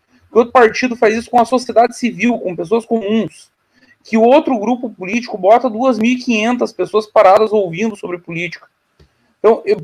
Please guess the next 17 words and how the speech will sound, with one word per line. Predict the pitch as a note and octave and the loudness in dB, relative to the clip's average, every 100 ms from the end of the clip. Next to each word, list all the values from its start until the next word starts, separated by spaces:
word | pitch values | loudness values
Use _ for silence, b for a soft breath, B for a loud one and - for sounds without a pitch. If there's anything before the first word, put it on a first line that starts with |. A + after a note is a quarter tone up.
| - | 2
eu | F#3+ F#3+ | 4 4
tô | A#3+ F3+ | 4 2
vendo | F3 C4 C#4 G#3+ | 2 2 2 0
que | G#3+ | 2
daqui | G3 G3 | 4 4
a | |
pouco | F#3+ G#3+ B3 | 2 0 2
vai | B3 | 2
acontecer | B3 A#3 A#3+ | 2 -2 -2
o | |
que | A#3 | -2
aconteceu | A3+ A3 A#3+ | -2 -2 -4
com | A3+ | -6
os | G3+ | -2
bolcheviques | G#3 G#3 F#3 F#3+ G#3 - | 0 0 -4 -4 -8 -2
na | F3 | 0
Rússia, | D#3 D#3+ G#3+ G#3+ F3+ | 2 0 -4 -2 -6